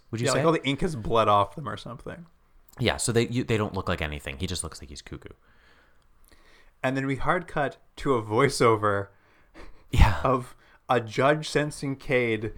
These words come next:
Speaker 2: to a psych ward for the murder of his wife. So theoretically, months have happened in <laughs> between.
Speaker 1: Yeah.
Speaker 2: It said three days later, but there's no way a judge put you into, like, a psych ward and you had a trial in, like, the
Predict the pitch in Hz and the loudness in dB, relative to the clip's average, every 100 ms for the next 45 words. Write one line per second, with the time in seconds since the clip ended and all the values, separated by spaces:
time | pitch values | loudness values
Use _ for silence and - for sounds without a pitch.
0 | - - 135 117 - 135 139 117 113 113 | -14 -6 -4 -2 0 0 0 4 2 2
1 | - 113 107 107 117 123 117 107 110 104 | -4 -4 -2 0 0 0 0 -2 -2 -2
2 | - 143 - - - 226 208 202 160 117 | -2 -4 -4 -2 2 4 4 4 0 0
3 | 117 120 160 165 160 - 135 139 147 131 | 4 4 4 0 -4 4 4 4 4 4
4 | 113 - - - - - 415 - - - | 2 2 -4 0 0 2 0 -2 -20 -20
5 | _ _ - 92 73 - - 262 - 165 | _ _ -4 -2 -2 -2 6 6 6 4
6 | 180 175 139 143 127 107 123 135 170 196 | 6 6 4 4 4 2 2 0 2 2
7 | 208 170 131 110 135 131 139 143 - _ | 4 2 -2 -2 2 2 2 -8 -16 _
8 | - 165 160 151 143 143 135 131 - 131 | 0 2 2 2 2 0 -2 -2 -4 0
9 | 123 113 123 - 120 123 127 113 107 107 | 0 0 -4 0 -2 0 0 2 2 -2
10 | 110 - _ _ - 139 131 123 123 - | -6 -12 _ _ -8 -4 -2 0 0 -2
11 | - 123 123 123 113 110 113 120 110 - | 2 6 8 8 4 2 -2 -2 -2 -4
12 | 117 | -10